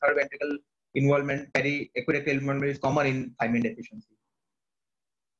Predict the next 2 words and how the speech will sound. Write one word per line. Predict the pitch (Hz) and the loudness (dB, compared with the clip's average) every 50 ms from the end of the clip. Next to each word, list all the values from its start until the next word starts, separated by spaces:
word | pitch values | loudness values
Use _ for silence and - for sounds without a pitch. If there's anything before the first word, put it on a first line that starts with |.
| _ _ _ _ _ _ _ _ _ _ _ _ _ _ _ _ _ _ _ _ _ _ _ _ _ _ _ _ _ _ _ _ _ _ _ _ _ _ _ _ _ _ - | _ _ _ _ _ _ _ _ _ _ _ _ _ _ _ _ _ _ _ _ _ _ _ _ _ _ _ _ _ _ _ _ _ _ _ _ _ _ _ _ _ _ 0
Uh, | 127 131 131 131 127 | 2 4 4 4 4
niacin, | 131 139 147 170 185 - - 165 139 - - - | 4 4 4 2 2 2 2 2 2 2 -2 -6